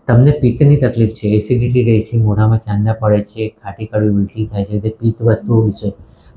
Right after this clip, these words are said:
તો તમે ઉકાળીને ઠંડુ કરેલું પાણી પીવાનું રાખો.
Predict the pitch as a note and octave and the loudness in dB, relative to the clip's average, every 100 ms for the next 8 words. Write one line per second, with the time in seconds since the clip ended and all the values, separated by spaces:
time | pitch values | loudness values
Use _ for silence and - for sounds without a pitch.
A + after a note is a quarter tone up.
0 | - D3+ D3 B2 B2+ C3 C3 A#2 C3 B2+ | -2 2 2 0 -4 -4 -8 -6 -4 -2
1 | B2+ A2+ A2 A2+ A2+ G#2+ G#2+ - G2+ G2+ | -4 -4 -2 -2 0 0 0 0 -2 -2
2 | G2+ G2 F#2 F2+ - F2+ | -4 -4 -6 -10 -14 -20